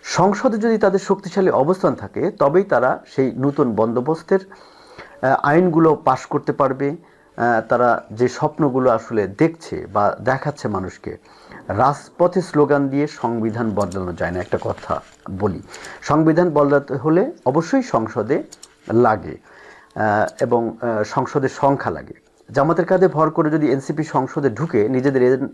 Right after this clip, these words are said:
এজেন্ডা বাস্তবায়ন করতে পারে, তবে সেটাই, সেটাকে স্মার্ট পলিটিক্স বলা উচিত হবে এবং আমি মনে করি যে এটা বিলীন হবে না। তার আ-, আরেকটু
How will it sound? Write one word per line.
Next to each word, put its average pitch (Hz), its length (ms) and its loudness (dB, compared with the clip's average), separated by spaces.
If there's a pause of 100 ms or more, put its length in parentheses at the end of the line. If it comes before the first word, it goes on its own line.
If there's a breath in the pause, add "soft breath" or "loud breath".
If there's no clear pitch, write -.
এজেন্ডা 160 380 2
বাস্তবায়ন 120 460 0
করতে 104 280 -6
পারে, 107 320 -2 (420 loud breath)
তবে 151 160 0
সেটাই, 185 400 0 (500 soft breath)
সেটাকে 180 600 0
স্মার্ট 190 460 0
পলিটিক্স 147 420 0 (160)
বলা 131 200 4
উচিত 123 300 -4
হবে 143 180 -4
এবং 131 360 -2
আমি 120 200 -2
মনে 113 240 -2
করি 143 200 -2
যে 190 80 0
এটা 120 140 0
বিলীন 120 360 0
হবে 101 200 -4
না। 98 60 -8
তার 185 180 2
আ-, 113 260 2
আরেকটু 151 300 -2